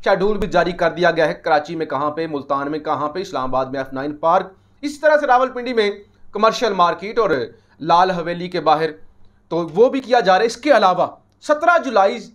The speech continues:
को इलेक्शन होने हैं पंजाब के बीस ज़िमनी हलकों में,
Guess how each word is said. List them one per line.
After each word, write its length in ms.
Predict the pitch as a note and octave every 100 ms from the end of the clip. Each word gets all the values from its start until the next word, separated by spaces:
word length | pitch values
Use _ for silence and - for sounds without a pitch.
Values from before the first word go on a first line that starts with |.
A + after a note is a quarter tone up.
| _ -
को 400 | F3+ G#3 - E3+
इलेक्शन 400 | F#3 A#3 - C4
होने 160 | E3+
हैं 100 | F3 F#3
पंजाब 380 | D#3 D#3 D#3+
के 100 | E3+ E3+
बीस 280 | D3+ G3+ - - _ -
ज़िमनी 460 | B2 F3+ F#3 F3 - _ _ -
हलकों 280 | D3 F3 G#3
में, 140 | E3